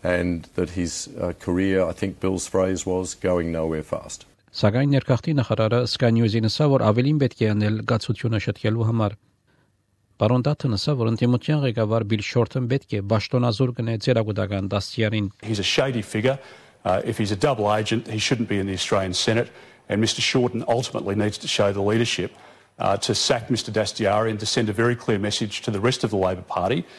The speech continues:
Speaker 3: who's involved in this sort of behaviour that it's unacceptable.
Speaker 2: Labor ձերագուտական Սեմ Դասյարի այսօր հրաժարեցավ խորհրդարանեն։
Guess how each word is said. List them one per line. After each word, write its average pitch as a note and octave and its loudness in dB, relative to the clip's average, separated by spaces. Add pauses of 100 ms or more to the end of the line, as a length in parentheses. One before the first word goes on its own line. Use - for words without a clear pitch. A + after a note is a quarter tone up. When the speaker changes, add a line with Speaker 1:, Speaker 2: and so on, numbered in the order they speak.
(260)
Speaker 3:
who's G2 2
involved G#2+ 0
in A2+ 0
this G#2+ 0
sort G#2 0
of F#2+ -4
behaviour G2+ 0
that A2+ -2
it's G#2+ 0
unacceptable. G#2+ -2 (240)
Speaker 2:
Labor B2+ 6
ձերագուտական A2+ 2
Սեմ A#2 2
Դասյարի C3 0
այսօր A2+ 2
հրաժարեցավ G#2+ 2
խորհրդարանեն։ G2+ 2